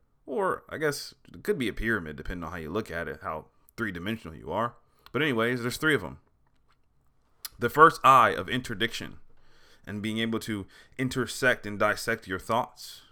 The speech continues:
and provide more is intimidation. Now, recognize when intimidation is present. It comes in various forms. It won't always be the huge person with the muscles looking at you angrily. It could be a stranger,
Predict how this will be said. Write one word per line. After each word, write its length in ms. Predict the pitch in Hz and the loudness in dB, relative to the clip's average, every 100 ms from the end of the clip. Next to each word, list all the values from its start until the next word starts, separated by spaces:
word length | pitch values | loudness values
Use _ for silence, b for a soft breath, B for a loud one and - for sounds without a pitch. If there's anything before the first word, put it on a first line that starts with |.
| _ _ - - _ | _ _ -20 -20 _
and 140 | 101 | -10
provide 360 | 104 95 95 95 | -8 0 0 0
more 340 | 95 107 151 - _ _ b b b | -2 -6 -8 -14 _ _ b b b
is 160 | - 120 | -6 -4
intimidation. 720 | 123 117 135 127 127 - 69 - - - _ - _ _ _ _ _ _ _ _ _ _ _ _ B B B | -2 -2 0 2 0 -2 -12 -18 -20 -20 _ -20 _ _ _ _ _ _ _ _ _ _ _ _ B B B
Now, 120 | 95 101 | -4 2
recognize 600 | 127 143 147 143 139 123 | 2 2 0 4 4 2
when 120 | 120 | -2
intimidation 580 | 113 127 120 117 - 107 | -2 -4 0 0 -2 -8
is 100 | - | -6
present. 500 | 123 120 87 - - _ _ _ _ _ _ - | -2 -2 -2 -14 -20 _ _ _ _ _ _ -14
It 120 | 95 | -12
comes 240 | - 120 117 | -4 -2 -2
in 100 | 110 | 2
various 320 | 113 127 131 | 4 4 2
forms. 480 | - 143 71 - - _ B B B | -4 -6 -8 -16 -20 _ B B B
It 100 | 104 | -2
won't 200 | 120 139 | 2 2
always 280 | 139 143 135 | 4 4 2
be 100 | 123 | 0
the 100 | 117 | -4
huge 240 | 113 117 | -2 -2
person 280 | - 113 113 | 0 -2 0
with 120 | 104 | -4
the 60 | 104 | -4
muscles 380 | 101 107 117 101 | -2 -2 -2 -4
looking 240 | 107 110 | -4 -4
at 100 | 92 | -4
you 80 | 82 | -2
angrily. 420 | 98 104 78 98 - - | -2 -2 -4 -6 -10 -18
It 80 | 76 | -16
could 120 | 85 | -12
be 100 | 78 | -10
a 40 | - | -10
stranger, 440 | 92 95 107 131 | -8 -8 -10 -14